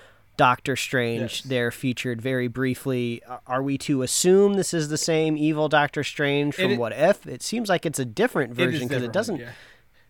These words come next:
Speaker 2: Well, he has a,
Speaker 1: Yeah,
Speaker 2: he has
Speaker 1: so
Speaker 2: different facial hair 'cause I, I went back and kind of was, like, looking at that one. I'm like,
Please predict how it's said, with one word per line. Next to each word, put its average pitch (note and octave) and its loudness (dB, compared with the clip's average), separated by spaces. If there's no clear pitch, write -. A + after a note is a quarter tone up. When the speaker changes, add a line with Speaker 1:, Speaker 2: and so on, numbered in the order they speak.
Speaker 2:
Well, G3+ 0
he G#3+ 0
has G#3+ 4
a, F3+ 6
Speaker 1:
Yeah, C#3 6
Speaker 2:
he F#3 4
has G3+ 6
Speaker 1:
so E3 4
Speaker 2:
different D3 4
facial D3+ 0
hair A#2+ -6
'cause C3+ -8
I, D3+ 0
I - 0
went E3+ 0
back C#3 0
and C3 -8
kind B2+ -6
of A#2+ -8
was, A#2 -8
like, A2+ -4
looking A#2 -6
at A2 -8
that A#2 -8
one. A#2+ -10
I'm A2+ -8
like, A2+ -10